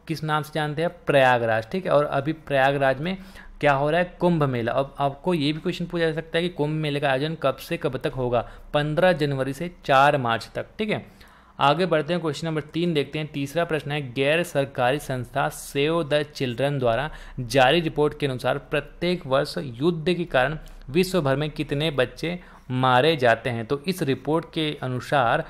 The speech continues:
कितने बच्चे मारे जाते हैं? लगभग एक लाख बच्चे।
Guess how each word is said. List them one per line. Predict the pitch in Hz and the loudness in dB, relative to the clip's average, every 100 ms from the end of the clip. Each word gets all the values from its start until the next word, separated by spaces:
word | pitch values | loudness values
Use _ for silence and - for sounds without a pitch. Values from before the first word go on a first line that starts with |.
| - - | -12 -8
कितने | 147 143 160 | -4 -2 0
बच्चे | 160 160 170 | 0 -2 -2
मारे | 160 151 | 0 0
जाते | 156 151 160 | 2 0 0
हैं? | 175 170 | -6 -4
लगभग | 127 135 131 147 170 175 - | 0 0 0 0 -2 -4 -4
एक | 139 147 | -4 -2
लाख | 131 123 139 | 0 2 2
बच्चे। | 131 113 - 120 | -2 -4 -6 -8